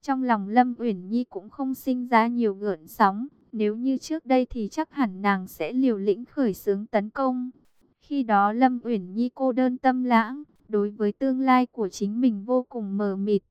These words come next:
một lòng suy nghĩ cách báo thù. Thế nhưng từ thời khắc Lâm Khiếu đừng xuất hiện,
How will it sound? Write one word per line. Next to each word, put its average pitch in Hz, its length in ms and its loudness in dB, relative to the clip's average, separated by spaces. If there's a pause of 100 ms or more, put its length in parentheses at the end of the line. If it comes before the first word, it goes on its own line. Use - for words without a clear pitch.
(240)
một 202 260 -6
lòng 202 260 -2
suy 254 240 -2
nghĩ 247 240 -4
cách 302 280 -8
báo 214 220 4
thù. 202 580 -4 (480)
Thế 220 180 -2
nhưng 262 280 -2
từ 220 200 0
thời 208 260 0
khắc 311 260 -6
Lâm 254 220 2
Khiếu 208 300 -2
đừng 220 300 -2
xuất - 240 -4
hiện, 247 240 -2